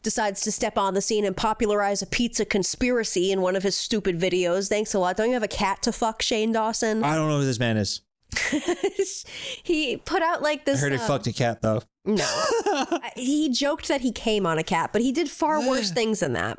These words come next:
Speaker 2: What?
Speaker 1: Yeah. I wouldn't put it past him either. But he popularizes this, like, conspiracy that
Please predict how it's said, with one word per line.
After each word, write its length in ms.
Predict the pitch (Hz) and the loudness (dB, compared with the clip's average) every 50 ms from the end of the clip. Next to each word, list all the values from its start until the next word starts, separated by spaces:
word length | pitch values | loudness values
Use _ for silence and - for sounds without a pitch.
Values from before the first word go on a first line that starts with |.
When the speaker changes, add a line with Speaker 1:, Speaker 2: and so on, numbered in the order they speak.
| - - | -12 -6
Speaker 2:
What? 400 | - 175 214 240 285 311 302 - 269 277 - - _ _ _ _ | -2 0 2 2 2 2 0 -2 -4 -8 -12 -14 _ _ _ _
Speaker 1:
Yeah. 480 | - 226 208 185 165 160 165 170 175 170 180 - _ _ _ _ _ _ _ _ - | 0 0 2 2 2 2 2 2 0 0 -2 -6 _ _ _ _ _ _ _ _ -4
I 220 | - 277 311 403 453 | -2 0 0 0 0
wouldn't 200 | 466 403 330 294 | 0 0 0 0
put 120 | - 339 | 0 0
it 80 | 320 320 | 0 2
past 340 | 330 311 294 320 320 - - | 2 2 2 0 0 0 0
him 80 | 226 220 | 0 2
either. 340 | 220 220 185 156 151 135 - - _ _ _ _ _ _ | 2 2 2 2 2 0 -2 -6 _ _ _ _ _ _
But 160 | 220 240 240 | 0 0 0
he 220 | 247 330 330 349 | 2 2 0 0
popularizes 960 | 349 - - 277 269 285 - 330 285 262 233 214 214 220 226 220 226 214 208 214 | 0 0 0 0 0 2 2 2 2 4 2 2 2 0 0 0 0 0 0 0
this, 300 | 214 214 - - - - | 0 0 0 -2 0 0
like, 200 | 196 190 185 - | 0 0 0 0
conspiracy 840 | - 220 208 - - - - 233 233 220 220 220 - - 220 202 | 0 0 0 0 -2 0 0 0 0 0 0 0 0 0 0 0
that 280 | 185 175 175 180 165 | 0 0 -2 -2 -4